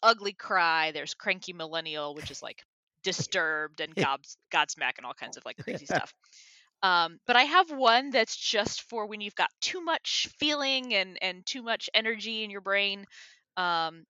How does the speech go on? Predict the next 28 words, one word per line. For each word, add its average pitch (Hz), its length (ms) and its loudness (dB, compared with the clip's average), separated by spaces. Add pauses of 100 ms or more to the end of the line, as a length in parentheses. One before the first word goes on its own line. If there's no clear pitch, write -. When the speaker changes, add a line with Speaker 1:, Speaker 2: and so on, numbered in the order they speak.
(120)
Speaker 1:
and 180 120 -6
you 175 100 -6
need 185 260 -8
to 180 420 -4
find 170 520 -2
a 175 140 -4
release 180 400 -6
valve 151 460 -2
for - 300 -12
all 160 220 -4
of 165 200 -8
that 151 240 -6 (200)
pressure. - 340 -8 (680)
Um, 156 360 -6
so 160 500 -6 (100)
I 160 220 -6
went 185 280 -12
with 165 180 -12 (140)
Pressure - 400 -8
for - 200 -20
this - 200 -20
one. - 100 -20 (1800)
Speaker 2:
And 104 160 -8
Pressure, 160 440 4
the 127 120 2
eleven 139 320 6
seed, 131 240 0
is 113 140 -2